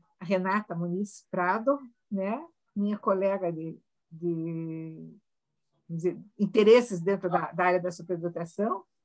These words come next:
minha colega nos congressos, colega como professora, e hoje é minha colega na Delegacia do Brasil, pa-, do, do Conselho Mundial para Superdotados, né? Então, nós temos hoje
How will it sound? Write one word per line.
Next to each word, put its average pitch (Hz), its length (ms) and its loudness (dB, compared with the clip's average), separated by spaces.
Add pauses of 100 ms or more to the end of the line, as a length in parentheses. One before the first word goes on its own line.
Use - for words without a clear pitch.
(180)
minha 208 200 2
colega 202 380 4
nos 180 180 -8
congressos, 190 880 0 (500)
colega 208 340 6
como 196 220 -2
professora, 202 880 2 (680)
e 190 120 2
hoje 214 160 4
é 220 40 4
minha 220 180 0
colega 208 400 2
na 220 300 -2
Delegacia 214 680 2
do 185 100 -4
Brasil, 185 560 0
pa-, 202 280 -2
do, 185 200 -4
do 185 140 -6
Conselho 190 340 -2
Mundial 180 380 0
para 196 100 -6
Superdotados, 196 880 -6
né? 160 160 -14
Então, 180 220 -6
nós 180 180 -8
temos 175 360 -4
hoje 185 380 -2